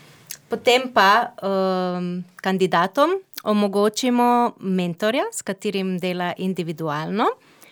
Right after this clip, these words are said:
Predvsem pa se kandidati udeležijo podjetniške šole, ki poteka od maja pa vse do septembra, ko se zaključi, tako kot danes,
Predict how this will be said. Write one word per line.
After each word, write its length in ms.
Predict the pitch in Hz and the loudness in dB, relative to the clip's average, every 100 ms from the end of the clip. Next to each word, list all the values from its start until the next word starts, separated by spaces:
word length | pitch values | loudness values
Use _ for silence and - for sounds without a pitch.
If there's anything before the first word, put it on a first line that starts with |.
| - _ | -20 _
Predvsem 420 | 220 214 233 - | 0 2 2 2
pa 120 | - | 4
se 280 | - - 220 | 2 4 4
kandidati 760 | 254 226 208 185 190 220 - 240 | 4 2 2 2 4 2 0 -2
udeležijo 1200 | 202 180 202 190 180 165 214 240 233 214 202 190 - _ | -2 0 2 2 0 -2 0 4 4 6 4 0 -4 _
podjetniške 560 | - 196 214 214 185 - | -6 2 2 2 -2 -4
šole, 400 | - 151 139 160 403 - _ _ - _ | -6 -4 -4 -2 -2 -6 _ _ -20 _
ki 100 | 277 | 0
poteka 540 | 269 254 226 240 247 226 | 2 4 4 4 2 4
od 200 | 220 202 | 2 2
maja 600 | 196 180 170 180 240 349 392 - | 2 4 4 4 4 4 0 0
pa 80 | |
vse 240 | 226 - 277 | 0 2 0
do 140 | 254 | 2
septembra, 680 | 254 262 - 170 180 180 269 403 _ _ _ _ | 0 -4 -4 -4 -2 2 2 2 _ _ _ _
ko 120 | - 262 | 2 4
se 160 | 254 | 4
zaključi, 560 | 233 226 - 170 - 180 | 2 0 -2 -6 -4 -4
tako 280 | 180 175 180 | -4 -4 -2
kot 180 | 190 | -2
danes, 560 | 160 151 160 170 - - | -2 -2 -2 -4 -6 -10